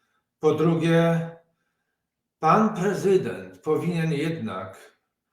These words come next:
rozumieć, że to nie państwo jest głównym inwestorem, to przedsiębiorcy są głównym inwestorem.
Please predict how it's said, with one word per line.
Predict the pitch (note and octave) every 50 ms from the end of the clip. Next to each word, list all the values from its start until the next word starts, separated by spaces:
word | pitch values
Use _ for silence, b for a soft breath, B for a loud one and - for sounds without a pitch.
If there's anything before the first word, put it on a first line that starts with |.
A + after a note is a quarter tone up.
| _ _ _ _ -
rozumieć, | B2+ C3+ B2 - D#3+ E3 C3+ A2 - - - - - - - - _ _ _ _ _ _ _ _ _ _ _ _ _ -
że | A#2+ A2 C3+ C#3+ C3+ C3 B2+ A#2 A2 G#2+ G#2 G2+ - - - _ _ _ _ _ _ _
to | - E3 E3 E3
nie | D#3+ D#3+ C#3+
państwo | - - C#3+ D3+ D#3 E3 D#3+ C3+ - - - - - A2+ G#2+ F#2+ F2+ E2+ E2+ - - - -
jest | A#2+ B2 A#2+ G#2+ G#2+ A2+
głównym | C#3 C#3+ A#2 A#2+ B2 A#2+
inwestorem, | A2+ A2 G#2 G#2+ G#2+ - - - G#2 F2+ F2 - - - - - _ _ _ _ _
to | - C3
przedsiębiorcy | G#2 - - B2+ G#2+ - - A2+ G2 G2 B2 C3 A#2 G2+ - - - -
są | - - F2+ F2 E2
głównym | E2 F2 F2 F2+ F2+ F2+ F2+
inwestorem. | F2+ F2 - D#2 - - - - D2+ C#2+ - -